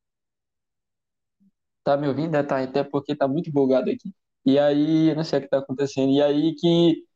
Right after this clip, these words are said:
eu já vi gente que vendia água, sério, vendia água, viralizou na internet e o cara ficou rico. O cara conseguiu aproveitar isso tão bem,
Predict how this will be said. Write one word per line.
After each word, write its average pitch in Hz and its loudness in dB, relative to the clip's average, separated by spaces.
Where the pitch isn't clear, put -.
eu 175 2
já 180 2
vi 175 -2
gente 170 -2
que 170 4
vendia 170 2
água, 196 0
sério, 139 0
vendia 160 2
água, 175 0
viralizou 208 2
na 190 2
internet 185 0
e - 0
o 226 -2
cara 240 0
ficou 269 2
rico. 339 -2
O - -20
cara 180 2
conseguiu 190 0
aproveitar 196 2
isso 185 0
tão 226 0
bem, 196 0